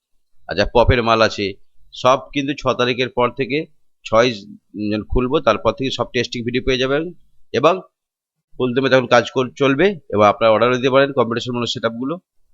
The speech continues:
অবশ্যই আমাকে ফোন করবেন, যোগাযোগ করবেন, আর মন খারাপ করবেন না। মানে এই কদিন আমাকে ভিডিও বানাতেও বন্ধ, আহ, বারণ করা হয়েছিল,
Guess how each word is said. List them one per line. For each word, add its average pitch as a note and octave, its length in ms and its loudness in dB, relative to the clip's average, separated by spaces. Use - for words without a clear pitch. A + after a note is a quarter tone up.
অবশ্যই C#3 460 -2
আমাকে F#2 200 -4
ফোন A2+ 260 0
করবেন, A#2+ 220 0
যোগাযোগ G#2 280 0
করবেন, A#2+ 180 2
আর G2+ 60 0
মন G2+ 180 0
খারাপ G#2+ 220 2
করবেন A2 280 2
না। B2 280 -2
মানে F2+ 240 4
এই F#2+ 160 4
কদিন A2 580 2
আমাকে G2 260 -2
ভিডিও G#2 260 2
বানাতেও A#2 380 4
বন্ধ, B2 240 2
আহ, A#2+ 360 2
বারণ A2+ 240 2
করা A#2 160 2
হয়েছিল, B2 420 -2